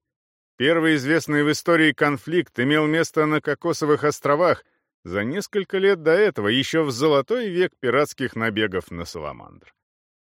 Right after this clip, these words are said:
Но и это не был самый древний из инцидентов такого рода, и в тихоокеанских портах ходило немало рассказов о некоторых прискорбных случаях,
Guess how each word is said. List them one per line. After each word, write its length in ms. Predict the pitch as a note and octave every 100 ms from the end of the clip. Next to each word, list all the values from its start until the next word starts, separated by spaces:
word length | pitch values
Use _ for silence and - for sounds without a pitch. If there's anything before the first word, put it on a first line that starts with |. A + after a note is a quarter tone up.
| _ _ _
Но 180 | D3 D#3
и 100 | F3
это 260 | B3+ -
не 180 | D3 D#3
был 220 | D#3 D#3
самый 400 | C#3 F3 E3 E3+
древний 500 | D3 E3+ E3+ C3+ C3
из 320 | C#3+ D3 C3 C#3
инцидентов 640 | C#3 C#3 C3+ F#3 C#3+ B2
такого 480 | - B2+ D#3 D3+ D3+
рода, 340 | B2 G#2 G2 - _ _ _ _ -
и 160 | A2+
в 80 | -
тихоокеанских 960 | - A#3 G#3+ F3+ F3 F#3+ - F3 D3
портах 500 | - C#3 C#3 G#3 G#3+
ходило 500 | - A#2 C3 D#3+ E3+
немало 520 | E3 D#3+ D3 G#3 A#3 G#3
рассказов 640 | F#3+ - G#3+ G#3 F#3 -
о 100 | C3+
некоторых 540 | C#3 G#3 A3+ G#3 F#3+
прискорбных 720 | - E3 - G3+ G#3+ E3+ D#3 -
случаях, 580 | G#3 B3 - A#2+ A2